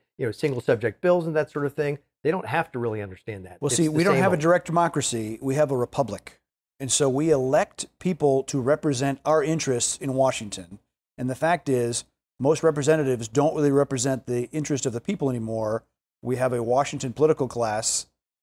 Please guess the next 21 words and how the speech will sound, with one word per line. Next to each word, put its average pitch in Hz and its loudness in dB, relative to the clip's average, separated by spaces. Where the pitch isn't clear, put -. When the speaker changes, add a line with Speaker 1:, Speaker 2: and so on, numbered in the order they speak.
Speaker 2:
that 123 -2
throws 131 2
all 135 0
that 156 4
money 151 2
around, 123 -2
which 123 -4
is 117 -4
continually 139 0
washed 135 2
through 139 -2
a 123 -2
cycle. 139 2
Congress 160 2
appropriates 165 2
money, 170 0
the 113 -6
government 135 2
spends 175 0
the 160 -2
money, 156 2